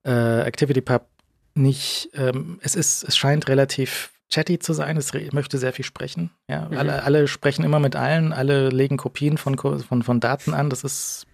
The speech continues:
Speaker 1: problematisch.
Speaker 2: Ja.
Speaker 1: Wenn ein Server mal eine Stunde nicht da ist, also jetzt haben ein paar Leute mitbekommen, wenn sie so eine Instanz laufen haben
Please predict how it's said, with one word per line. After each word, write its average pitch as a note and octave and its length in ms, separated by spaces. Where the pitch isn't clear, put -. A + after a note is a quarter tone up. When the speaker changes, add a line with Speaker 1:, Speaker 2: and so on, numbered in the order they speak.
Speaker 1:
problematisch. C3 680
Speaker 2:
Ja. C#3+ 100
Speaker 1:
Wenn C3 140
ein C3 60
Server C3+ 280
mal C3 120
eine B2+ 100
Stunde C3+ 300
nicht C3 260
da C3 60
ist, C3 160
also A#2+ 80
jetzt - 320
haben B2 120
ein A2+ 300
paar B2 160
Leute A#2 200
mitbekommen, A#2 520
wenn G#2+ 120
sie A2 80
so A2+ 80
eine A2+ 120
Instanz B2 400
laufen A#2+ 380
haben A2+ 240